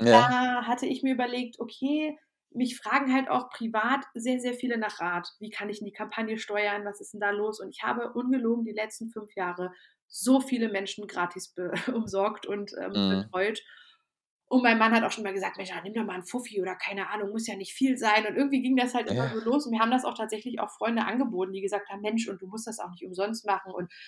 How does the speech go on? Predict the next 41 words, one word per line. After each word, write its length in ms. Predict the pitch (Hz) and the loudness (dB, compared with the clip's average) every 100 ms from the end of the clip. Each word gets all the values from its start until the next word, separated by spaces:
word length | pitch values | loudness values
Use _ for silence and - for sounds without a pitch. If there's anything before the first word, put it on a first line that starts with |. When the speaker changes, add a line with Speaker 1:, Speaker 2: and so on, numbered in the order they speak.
| - | -10
Speaker 2:
aber 100 | 190 | -6
ich 80 | 185 | -6
habe 120 | 208 | -2
mir 40 | 214 | 0
immer 100 | 196 | 2
gedacht: 180 | 190 - | 2 2
„Ey, 100 | 302 | 0
ich 60 | |
habe 120 | 294 254 | 0 -2
'n 20 | |
coolen 200 | 247 220 | -4 -2
Job 240 | 202 330 208 | 4 4 4
oder 100 | 190 | -4
ich 60 | |
habe 100 | 226 | -4
jetzt 120 | 226 185 | -6 -2
Elternzeit, 360 | 311 262 233 233 | 2 2 2 -2
ich 40 | |
kriege 160 | 233 226 | -6 -4
Elterngeld, 400 | 175 254 202 196 | -2 0 -2 -4
meine 180 | 196 185 | -6 -6
Güte.“ 220 | 254 294 | -6 -4
Also, 160 | 190 190 | -4 -6
mir 100 | 180 | -2
war 100 | 185 | 0
das 160 | 269 226 | -2 -4
immer 120 | 208 | -8
so 100 | 208 | -8
'n 20 | |
bisschen 220 | 254 254 | -10 -10
egal. 560 | 220 202 240 214 233 294 _ _ _ _ | -8 -2 0 0 0 -2 _ _ _ _
Und, 360 | 226 214 208 - | -6 -6 -6 -2
ähm, 520 | 214 214 208 208 208 _ _ - | -2 -2 -6 -8 -10 _ _ -2
weiß 180 | 220 254 | 2 4
ich 60 | 254 | 4
nicht, 120 | 247 | 0
ob 60 | 240 | -2
das 160 | 233 240 | -2 -2
auch 120 | 233 | -2
so 120 | 254 | 0
'n 300 | 240 233 226 | 0 0 -2